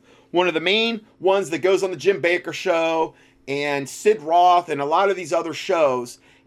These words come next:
and gets on there and, and spews out how wonderful Trump is and how God's appointed him for such a time as this, how he's gonna be our, ultimately be our sa-, even though there's no Bible for any of this stuff,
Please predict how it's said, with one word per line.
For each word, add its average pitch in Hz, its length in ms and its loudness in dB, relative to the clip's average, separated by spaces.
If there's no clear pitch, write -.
and 147 520 -2
gets 214 220 0
on 208 240 2
there 165 360 2
and, 135 300 -4
and 127 380 -6
spews 202 560 -6
out 170 240 4
how 147 140 2
wonderful 220 480 0
Trump 180 340 -2
is 175 260 2
and 143 80 -8
how 131 160 -4
God's 202 380 2
appointed 185 380 0
him 170 120 0
for 139 120 -10
such 269 260 2
a - 60 -14
time 185 320 2
as 135 140 -12
this, 147 220 -6
how 139 160 0
he's 127 100 -4
gonna 156 200 0
be 156 200 0
our, 123 180 2
ultimately 214 520 2
be 160 140 0
our 147 80 2
sa-, - 180 -8
even 277 240 2
though 247 80 4
there's 208 160 0
no 214 80 2
Bible 196 340 2
for 151 200 0
any 160 180 0
of 110 80 -2
this 104 140 -12
stuff, - 340 -12